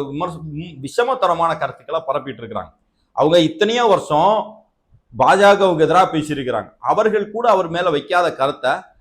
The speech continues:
இன்றைக்கு இந்த திமுகவுடைய இணையதள ஊப்பிக்கள், இந்த செந்தில்வேலு, இந்த ஜீவா சகாப்தா, இந்த கும்பல், இவங்க வந்து அவரை, அவரை கடிச்சு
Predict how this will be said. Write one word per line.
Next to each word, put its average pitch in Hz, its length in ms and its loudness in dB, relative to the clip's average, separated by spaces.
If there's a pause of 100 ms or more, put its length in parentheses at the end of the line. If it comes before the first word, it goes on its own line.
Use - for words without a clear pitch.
(200)
இன்றைக்கு 147 320 -4 (140)
இந்த 123 140 -6 (100)
திமுகவுடைய 165 720 -4
இணையதள 156 340 -4 (120)
ஊப்பிக்கள், 143 380 -8 (100)
இந்த 120 180 -20
செந்தில்வேலு, 139 560 -4 (420)
இந்த 131 160 -6
ஜீவா 160 300 0
சகாப்தா, 127 360 -2 (100)
இந்த 208 220 -2
கும்பல், 175 280 0 (460)
இவங்க 180 240 -4
வந்து 165 200 -2
அவரை, 143 160 4 (200)
அவரை 160 200 4
கடிச்சு 208 320 -2